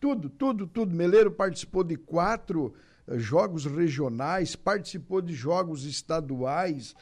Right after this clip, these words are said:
todos os campeonatos no município praticamente foram feitos, assim, uma dinâmica espetacular. Então, isso,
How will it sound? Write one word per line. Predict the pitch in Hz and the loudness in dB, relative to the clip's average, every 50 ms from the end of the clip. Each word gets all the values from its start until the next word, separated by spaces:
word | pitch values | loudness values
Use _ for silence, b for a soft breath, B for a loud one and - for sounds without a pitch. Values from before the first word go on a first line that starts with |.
| b b b b b - | b b b b b 4
todos | 240 254 277 233 208 202 | 6 6 6 4 0 -6
os | 202 170 - | -6 -6 -2
campeonatos | - 208 190 170 156 180 175 170 180 185 - - | 0 0 0 2 0 -2 0 0 0 -2 -2 -4
no | 156 143 151 | -6 -4 -2
município | 156 151 151 147 131 - - 175 151 147 - | -2 -2 -2 -4 -6 -6 -8 -10 -10 -10 -6
praticamente | - 156 151 151 - - 139 135 139 151 165 151 - | -4 -4 -4 -4 -6 -6 -6 -4 -4 -4 -6 -8 -10
foram | - - 160 160 156 147 131 113 | -8 -2 0 0 2 2 0 -2
feitos, | - - - 135 151 180 196 190 147 - - 117 - - b b b b b b b | -4 -4 0 4 4 4 4 4 -2 -8 -10 -12 -12 -12 b b b b b b b
assim, | - 127 - - 185 196 | -8 -8 -6 -4 -2 0
uma | 214 208 196 196 185 | 0 2 4 2 2
dinâmica | 160 147 175 180 170 175 185 196 202 196 185 170 180 | 2 0 -2 0 0 0 0 0 -2 -4 -4 -2 -2
espetacular. | 165 - - - - - - 214 208 - 202 185 165 - 190 175 135 117 117 117 | -2 -2 -4 -10 -8 -2 0 0 0 0 -6 -6 -6 -4 -4 -4 -2 -2 -4 -6
Então, | 120 117 - - 196 180 160 | -8 -6 0 0 0 2 2
isso, | 135 - - - 156 139 | 0 -4 -6 -10 -12 -14